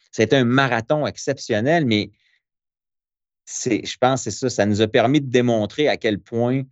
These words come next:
on est capable d'être extrêmement flexible, extrêmement créatif, puis ça a été, en fait, pour moi, ça a été un gaz hallucinant sur, euh,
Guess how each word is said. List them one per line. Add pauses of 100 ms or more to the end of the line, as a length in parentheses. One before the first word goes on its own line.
(320)
on
est
capable
d'être (240)
extrêmement
flexible,
extrêmement
créatif,
puis
ça
a
été, (440)
en
fait,
pour
moi,
ça
a
été
un
gaz
hallucinant
sur,
euh,